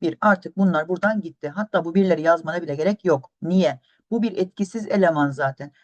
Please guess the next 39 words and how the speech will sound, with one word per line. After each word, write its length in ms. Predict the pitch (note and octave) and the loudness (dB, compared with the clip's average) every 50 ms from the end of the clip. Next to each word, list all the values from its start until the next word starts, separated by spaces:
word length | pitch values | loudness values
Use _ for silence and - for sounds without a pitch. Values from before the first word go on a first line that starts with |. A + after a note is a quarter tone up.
| _ _ | _ _
Sen 280 | - - A3 A3 A3+ | -4 0 0 2 2
bunu 120 | A3 G#3+ F#3+ | 2 2 2
yazsan 420 | F#3+ F#3 F#3+ G3 - - G3 F#3 | 4 2 2 0 -2 -4 -2 0
da 40 | F#3 | 2
yazmasan 440 | G3 G3 F#3+ F#3 E3+ - - D#3 D3 | 2 2 2 0 -4 -10 -10 -10 -10
da 60 | D3+ | -4
sekiz 280 | - - G3 G3+ G#3 F3+ | -2 0 0 2 2 2
ile 120 | E3+ D#3+ | 0 0
çarpılınca 680 | - G3+ F#3+ F3+ F3+ - E3 D#3 D#3+ F#3 B3 C4+ D4 D4 _ _ _ - | 2 2 2 2 2 0 -2 -4 0 2 2 2 2 0 _ _ _ -4
yine 180 | A#3 A3 G#3+ G#3 | -2 -2 -2 -2
sonucum 380 | - - G#3 A3+ A3 C4+ C#4+ | -4 -4 -4 -2 -2 -4 -6
sekiz 340 | D4 - A#3 A#3 A#3+ A3+ F#3 | -4 -2 -2 0 0 0 2
gelecek. 440 | F3+ E3 D3+ C3+ B2+ B2+ B2+ B2+ - - - | 2 2 2 2 0 -4 -8 -14 -8 -4 -2
O 40 | G#3+ | 0
zaman 180 | A3 G#3 G3 | 2 2 0
sekiz 300 | F#3 - G#3 G3+ A#3+ A#3 | 0 -2 -4 -4 -4 -4
çarpı 340 | - - G3 F3+ F3 E3 D#3 | -2 -2 -2 -2 -2 -4 -8
birden 160 | D3+ D3 D3 | -6 -4 -4
yukarısı 420 | D3 D3+ D3 - D3+ C#3+ C3 - - | -4 -4 -6 -8 -8 -10 -10 -14 -8
sekiz. 500 | - - D#3+ D#3+ - G#3 G#3 - - - _ _ _ _ _ _ _ _ | -6 -4 -2 2 4 4 2 2 -2 -12 _ _ _ _ _ _ _ _
Bir 180 | G3 A#3 A#3 A3 | 6 6 6 6
çarpı 320 | - G#3+ F#3+ - - - | 4 4 4 4 2 0
ikiden 280 | D#3 - D3 C#3 C3+ C#3 | -6 -4 -2 0 0 0
burası 280 | C3+ C3+ C3 C3 - - | -2 -4 -6 -6 -8 -8
iki. 400 | - - - - - F#3+ G3+ G3+ - _ _ _ _ _ _ | -8 -8 -2 2 4 4 4 2 -2 _ _ _ _ _ _
Ya 160 | A#3+ A#3+ A3 | 6 6 8
da 140 | G#3 G#3 G3 | 8 6 6
bunları 280 | G#3+ A3 G#3 G3+ F#3+ F#3 | 6 8 8 6 6 4
hiç 220 | F3+ G3 - - | -2 -6 -8 -4
görme. 400 | - G#3 G3 F#3+ F#3 D#3+ E3 E3 G3 | 0 2 4 4 4 2 0 -4 -4
Yukarıda 340 | G3+ F#3 - G3+ F#3+ F3 | -4 -2 0 0 0 -2
sekiz 280 | - - F3+ F3 F3+ - | -4 -12 -16 -18 -16 -8
kaldı, 320 | - E3 D3+ D3 D#3 D#3+ | -4 -2 -2 -2 -2 -4
burada 160 | - F#3+ F3 E3 | -2 -2 -2 -2
iki 180 | D#3+ - F3 | -4 -6 -6
kaldı. 400 | - D3+ C#3+ D3+ D#3 G3+ A3+ A#3 _ | -4 -4 -4 0 0 0 0 -2 _
Sekiz 340 | - - F#3 F#3 F#3 D#3+ D3 | -8 -6 -4 -4 -2 -2 0
bölü 140 | D#3 G3+ G#3 | 0 0 0
iki. 280 | E4 - - C3+ C3 | 0 -2 -6 -6 -6